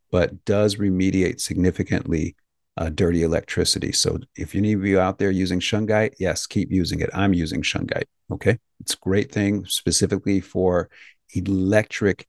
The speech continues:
E M Fs, not necessarily magnetic, doesn't do much there.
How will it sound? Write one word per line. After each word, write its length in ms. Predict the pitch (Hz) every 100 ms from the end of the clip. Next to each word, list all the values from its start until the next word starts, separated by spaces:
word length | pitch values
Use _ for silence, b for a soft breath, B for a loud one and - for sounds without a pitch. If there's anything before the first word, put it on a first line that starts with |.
| -
E 100 | 85
M 160 | 80
Fs, 380 | 76 - - -
not 260 | 80 80 -
necessarily 480 | 98 - 104 101 101
magnetic, 640 | 95 92 98 113 120 113
doesn't 260 | 90 95 85
do 120 | 92
much 300 | 92 82 -
there. 360 | 98 98 95